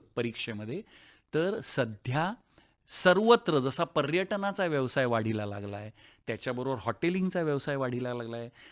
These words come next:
अगदी काही नाही तर हल्ली शहरांमध्ये डबे बनवून देणं, रेडीमेड फूड ऑर्डर करून ते मला घरात आणून देणं,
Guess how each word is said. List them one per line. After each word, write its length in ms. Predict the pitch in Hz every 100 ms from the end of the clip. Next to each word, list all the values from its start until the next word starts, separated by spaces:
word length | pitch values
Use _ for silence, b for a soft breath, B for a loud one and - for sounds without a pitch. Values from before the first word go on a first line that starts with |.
| B
अगदी 460 | - 156 165 170 226
काही 400 | - 170 147 202
नाही 420 | 190 175 175 147 -
तर 100 | 147
हल्ली 380 | 127 127 143 170
शहरांमध्ये 960 | - 135 127 156 156 151 135 151 175 202 B B B 135
डबे 420 | 123 151 156 220
बनवून 460 | 190 180 185 175
देणं, 420 | 151 143 135 110 95 b b b
रेडीमेड 600 | 110 131 151 202 214 220
फूड 400 | - - 196 202 143 - _
ऑर्डर 400 | 131 135 147 190
करून 340 | 185 185 190 190
ते 140 | 190
मला 240 | 170 160 165
घरात 340 | 127 156 156
आणून 320 | 156 151 151
देणं, 320 | 139 131 123